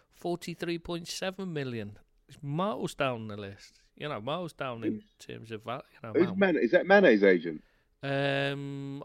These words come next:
Speaker 1: I can't remember. They, they, it's the agency they represent, you know, that they own. Is
Speaker 2: Oh,
Speaker 1: the, um, I
Speaker 2: gotcha.
Speaker 1: can't
Speaker 2: Yeah,
Speaker 1: remember
Speaker 2: yeah,
Speaker 1: which
Speaker 2: yeah,
Speaker 1: one
Speaker 2: yeah.
Speaker 1: it is. It's a German agency anyway, Volker Struth. So, can't remember off
Speaker 2: I
Speaker 1: the top
Speaker 2: can
Speaker 1: of my head. I did have a look at who was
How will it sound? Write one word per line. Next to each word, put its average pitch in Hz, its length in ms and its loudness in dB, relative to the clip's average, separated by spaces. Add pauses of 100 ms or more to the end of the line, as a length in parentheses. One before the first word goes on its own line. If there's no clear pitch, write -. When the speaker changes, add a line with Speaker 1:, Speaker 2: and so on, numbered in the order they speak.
Speaker 1:
I 123 120 -4
can't 107 300 -10
remember. 101 240 -10
They, 151 240 0
they, 170 200 2
it's - 160 -8
the 143 180 0
agency 135 520 -2
they 107 140 -8
represent, 107 580 -8
you 131 140 -2
know, 107 120 -4
that 101 180 -8
they 107 180 -6
own. 113 320 -4
Is 101 160 -14
Speaker 2:
Oh, 110 80 12
Speaker 1:
the, 107 240 12
um, 101 80 4
I - 20 -10
Speaker 2:
gotcha. 104 200 4
Speaker 1:
can't - 100 -8
Speaker 2:
Yeah, 98 60 6 (160)
Speaker 1:
remember 92 100 2
Speaker 2:
yeah, 92 60 -2
Speaker 1:
which 90 200 -2
Speaker 2:
yeah, 90 40 -4
Speaker 1:
one 90 140 0
Speaker 2:
yeah. 87 60 -2
Speaker 1:
it 87 120 -8 (380)
is. - 220 -18
It's 147 200 -6
a 131 40 -12
German 143 480 0
agency 110 480 -8
anyway, 113 280 -6
Volker 107 380 -10
Struth. 104 520 -12 (420)
So, 107 260 -16 (1300)
can't - 160 -12
remember 123 300 -8
off 110 80 2
Speaker 2:
I 151 80 12
Speaker 1:
the 175 60 6
top - 60 -10 (120)
Speaker 2:
can 110 100 8
Speaker 1:
of 95 60 4
my 110 120 -8
head. 113 160 -8
I 139 80 -2
did 165 200 -2
have 127 160 -2
a 127 60 -2
look 143 280 -2
at 123 80 -4
who 120 200 -6
was 113 420 -10